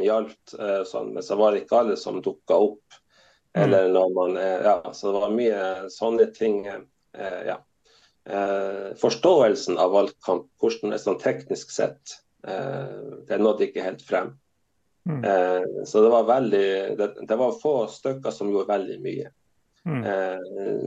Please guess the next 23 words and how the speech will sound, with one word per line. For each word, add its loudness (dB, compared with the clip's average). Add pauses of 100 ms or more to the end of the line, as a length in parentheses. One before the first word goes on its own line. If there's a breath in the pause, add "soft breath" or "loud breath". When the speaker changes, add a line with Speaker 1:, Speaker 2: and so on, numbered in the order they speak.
Speaker 1:
men 4
samtidig 4
så, 4 (400)
det 0
ligger 4
jo 6 (300)
på 0
mine 2
skuldre -2
det -8
her, -12 (140)
jeg -8
som -4
leder, 2
at, -6
eh, -2
jeg -14
kunne 6
vært 4
flinkere 4
selv 2
til 0
å, 4